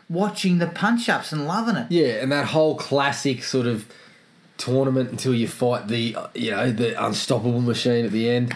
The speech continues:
Speaker 1: Bolo Yeung.
Speaker 2: Uh, Bolo Yeung, but it's, you know, that
Speaker 1: <laughs>
Speaker 2: sort of shit's been going through. I mean, you look at Karate Kid.
Speaker 1: Yeah.
Speaker 2: Um, all, a lot of those movies use that framework of it's kind of a tournament style
Speaker 1: And, and,
Speaker 2: setup.
Speaker 1: and this is the thing that kind of I never quite understood. We had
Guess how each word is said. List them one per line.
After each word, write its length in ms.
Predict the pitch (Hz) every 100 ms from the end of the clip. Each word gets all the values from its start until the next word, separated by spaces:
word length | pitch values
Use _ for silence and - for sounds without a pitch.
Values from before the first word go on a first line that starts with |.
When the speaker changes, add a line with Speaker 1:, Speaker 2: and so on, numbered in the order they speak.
| 139
Speaker 1:
Bolo 260 | 156 123 120
Yeung. 300 | 135 107 -
Speaker 2:
Uh, 140 | -
Bolo 420 | 214 190 190 160 147
Yeung, 400 | 151 185 214 180
but 100 | 160
it's, 200 | 160 156
you 160 | 185
know, 180 | 143 170
that 180 | 208 220
Speaker 1:
<laughs> 0 |
Speaker 2:
sort 140 | 233
of 60 | 190
shit's 240 | - 190
been 220 | - 165 131
going 260 | 131 127
through. 240 | 123 131 127
I 40 |
mean, 280 | 143 135 131
you 80 | 156
look 160 | 151
at 80 | 120 - - -
Karate 480 | 117 110 123 135
Kid. 340 | - 139 139 131
Speaker 1:
Yeah. 280 | 175 175 - -
Speaker 2:
Um, 340 | 117 117 110 104
all, 220 | 156 170
a 480 | 147 131 151 160 156
lot 220 | 160 170 185
of 40 |
those 180 | 175 139
movies 380 | 143 147 131 120
use 220 | 143 131
that 180 | 135 -
framework 500 | 127 139 135 98 107
of 360 | 101 98 - - - -
it's 180 | - -
kind 220 | 131 113
of 60 | 107
a 40 |
tournament 420 | 107 120 117 107
style 180 | - 262
Speaker 1:
And, 80 | 254
and, 140 | 240
Speaker 2:
setup. 140 | 226 240
Speaker 1:
and 80 | 233
this 140 | 269
is 100 | 277
the 80 | 277
thing 220 | - 254
that 140 | 240 233
kind 240 | 202 196
of 200 | 180 - - _ _ - -
I 160 | - 185
never 360 | 190 196 202 190
quite 220 | 190 180
understood. 560 | 170 147 - 160 214 208 - - - - -
We 100 | 185
had 300 | 185 190